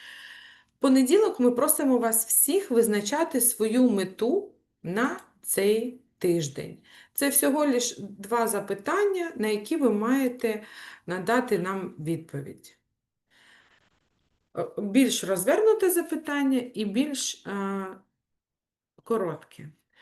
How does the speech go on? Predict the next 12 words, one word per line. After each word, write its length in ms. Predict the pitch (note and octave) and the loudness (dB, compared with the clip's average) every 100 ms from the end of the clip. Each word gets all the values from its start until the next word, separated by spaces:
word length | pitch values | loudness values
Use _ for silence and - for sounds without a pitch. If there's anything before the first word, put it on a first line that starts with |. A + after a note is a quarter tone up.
| - _ | -20 _
Ви 80 | F4 | 4
найде-, 460 | F4+ C4+ B3 A3+ A3+ | 6 6 6 6 4
надаєте 540 | A3 A3 A#3 A3 A3 | 2 4 6 6 2
нам 220 | G3 F#3 F3 | 0 -4 -4
відповідь. 640 | F3 E3 D3+ C3+ - - _ - | -4 -4 -10 -10 -14 -18 _ -4
І 80 | B3+ | -2
понеділок 680 | B3+ A3+ A3+ F#4+ A4 F4 A#3+ | 2 2 4 6 6 4 2
ми 160 | B3 | 2
запрошуємо 760 | A3 G#3+ A3+ E4 - A#3 G3+ F#3 | 2 -2 -2 -2 0 -2 -2 -2
вас 380 | G#3+ E4 - - _ | -4 -2 -4 -8 _
приєднатися 1120 | D#3+ F3+ F3 D#3+ A#3+ C#4+ C#4 B3 - G3 G3 - - - _ | -10 -6 -6 -2 -2 -2 -4 -4 -4 -8 -12 -20 -20 -20 _
до 440 | E3 E3+ A#3+ C#4 | -2 4 4 4